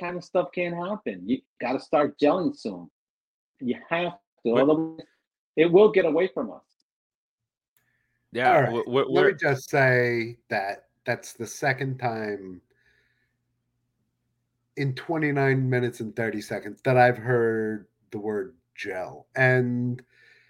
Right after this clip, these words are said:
Speaker 3: Uncle Steve said it too. And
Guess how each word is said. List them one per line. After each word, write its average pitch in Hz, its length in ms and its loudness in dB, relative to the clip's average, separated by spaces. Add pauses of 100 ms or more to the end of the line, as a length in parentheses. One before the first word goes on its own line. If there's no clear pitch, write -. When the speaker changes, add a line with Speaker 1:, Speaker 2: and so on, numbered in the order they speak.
(400)
Speaker 3:
Uncle 151 260 -2
Steve 185 380 0
said 107 240 -4
it - 180 -12
too. 104 320 -4 (100)
And 131 540 2